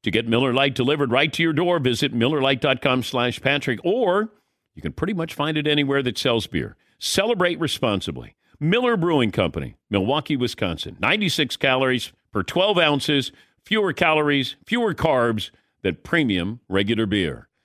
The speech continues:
Miller Lite. Nick Saban, his place in history is secure. One of the great football coaches of all time. And, uh, he just signed an extension. Now, he signed one, I think, last year.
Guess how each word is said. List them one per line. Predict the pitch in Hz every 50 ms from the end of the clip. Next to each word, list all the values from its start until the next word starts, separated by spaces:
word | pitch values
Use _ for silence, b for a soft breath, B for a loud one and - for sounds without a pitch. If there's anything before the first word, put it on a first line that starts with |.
| _ _ -
Miller | 73 80 82 85 113 185 247 277 277 262
Lite. | 208 156 120 90 69 - - - _ _ _ _ _ _ _ _ _ _ _ _ _ _ _ _ _ _ _ _ _ _ -
Nick | - 180 208 233 -
Saban, | - - - 165 147 143 131 127 127 123 120 120 120 113 - _ _ _ _ _ _ _ _ _ _ _
his | - 131 120 -
place | - 156 147 147 123 - -
in | 127 113
history | 104 - 120 113 - - - 110 98
is | 98 92
secure. | - - 98 85 - - 92 78 71 71 - _ _ _ _ _ _
One | - 107 113 113
of | 107
the | 101 98
great | 87 107 110 110 110 - _ _
football | - 113 90 - 107 98 90
coaches | - - 101 95 82 - - 85 76
of | - 73 67
all | 73 73 71
time. | - - - 76 71 80 - _ _ _ _ b b b b b b b b b b b b b
And, | - 113 107 107 107 107 107 104
uh, | 107 107 107 107 110 - - _ _ _
he | - 110 143 139
just | 117 185 160 - -
signed | - 156 147 151 147 131
an | 117 104
extension. | 98 - - - - - - 123 123 131 127 - - 69 - -
Now, | 123 127 135
he | 135 120
signed | - - 185 220 247 233
one, | 185 143 127
I | 117 107
think, | - 127 117 98
last | 92 104 110 120 131 131 - - -
year. | 78 57 -